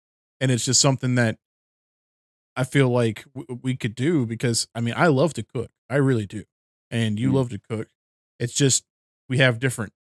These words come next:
Speaker 1: takes on cook. I guess what you can say, what I do in a crock pot's not really cooking. And I will a hundred and ten percent agree with that. That's fine.
Speaker 2: Oh, sir,
Speaker 1: But I
Speaker 2: it
Speaker 1: do
Speaker 2: is
Speaker 1: have,
Speaker 2: cooking.
Speaker 1: I do have some things that I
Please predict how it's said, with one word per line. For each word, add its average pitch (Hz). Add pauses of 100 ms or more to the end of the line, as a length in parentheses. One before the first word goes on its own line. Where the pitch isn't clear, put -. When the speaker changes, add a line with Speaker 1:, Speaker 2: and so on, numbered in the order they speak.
(480)
Speaker 1:
takes 147
on 107
cook. 143
I 139
guess 147
what 143
you -
can 113
say, 127
what 120
I 120
do 127
in 110
a 107
crock 117
pot's 107
not -
really 104
cooking. 110
And 123
I 127
will 123 (240)
a 120
hundred 139
and 123
ten 131
percent 123
agree 110
with 101
that. 90
That's 117
fine. 104 (240)
Speaker 2:
Oh, 85 (100)
sir, 98
Speaker 1:
But 143
I 147
Speaker 2:
it 104
Speaker 1:
do 240
Speaker 2:
is 202
Speaker 1:
have, 117
Speaker 2:
cooking. 82 (720)
Speaker 1:
I 131
do 208
have 139
some 110
things 110
that 113
I 101